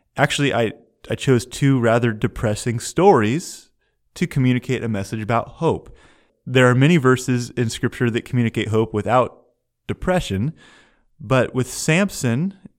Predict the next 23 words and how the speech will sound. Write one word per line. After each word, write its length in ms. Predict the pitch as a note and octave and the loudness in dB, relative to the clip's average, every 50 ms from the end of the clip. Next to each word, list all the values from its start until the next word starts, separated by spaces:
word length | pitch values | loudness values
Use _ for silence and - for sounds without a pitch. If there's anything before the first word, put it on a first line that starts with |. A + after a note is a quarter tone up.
| _ - | _ -8
and 100 | A2 G#2 | -6 -4
his 260 | F2+ C#3+ E3+ E3 - - | 0 0 -2 -2 -4 -8
sad 320 | - - - C#3 C3 A#2+ A2 | -8 -4 -2 0 0 0 -2
story, 540 | - - - A2 G2+ G2+ G2+ A#2 C3+ D3 - - - _ _ _ _ _ _ _ | -6 -6 -4 -4 -2 -2 -2 -2 -4 -6 -10 -16 -20 _ _ _ _ _ _ _
God 280 | - A#2 A#2+ C3 B2 - | 0 2 2 2 0 -2
still 440 | - - - - D3+ D3 D3 D3 | -6 -12 -4 0 2 2 2 2
had 360 | C3 - - C3+ B2+ B2 A#2 A2 | 0 -2 -6 -6 -6 -4 -6 -6
hope. 560 | G2+ F#2+ G#2 B2 C3 A2+ F2+ - - - - - - - _ _ _ _ _ - | -8 -6 -2 0 0 0 0 -2 -8 -14 -16 -18 -20 -20 _ _ _ _ _ -4
And 200 | A#2 A#2 A#2 A#2 | -2 0 0 0
with 160 | A#2 A2+ - | -2 -2 0
Moses 600 | B2 B2+ B2+ C#3 E3+ F3 C#3 A#2 A#2 B2+ - - | 2 2 4 4 4 4 2 0 -2 -4 -6 -8
and 540 | - A#2+ A2+ A2+ G#2+ G#2+ G#2 G#2+ G2+ - - _ _ _ _ _ _ | -6 -6 -4 -2 -2 -2 -4 -4 -6 -8 -12 _ _ _ _ _ _
part 220 | - C3 B2+ A#2+ | -2 0 2 2
of 180 | A2 G#2 - - | 0 -2 -4 -4
his 180 | - D3 D3+ - | -4 -4 -4 -4
story 340 | - - A2 G#2 G#2+ A#2+ | -4 -4 -2 0 0 0
that's 240 | B2+ G#2 G#2 - - | 0 -2 -4 -6 -8
pretty 240 | - - A#2 G#2 G#2 | -8 -8 -6 -6 -6
tough, 460 | - - A#2 G2+ G#2 C3 - - - - _ _ _ _ _ _ _ _ _ - | -6 -6 -6 -4 -4 -4 -6 -10 -16 -20 _ _ _ _ _ _ _ _ _ -14
there 300 | A2 G2+ A2+ A2 B2 C3 | -2 2 2 4 4 4
is 100 | C3+ - | 2 0
still 340 | - - - B2 A#2+ A#2 | -4 -4 -2 -2 0 -2
hope. 380 | G2 - A#2+ G#2+ F#2+ - - | -2 -2 -2 -2 -4 -4 -8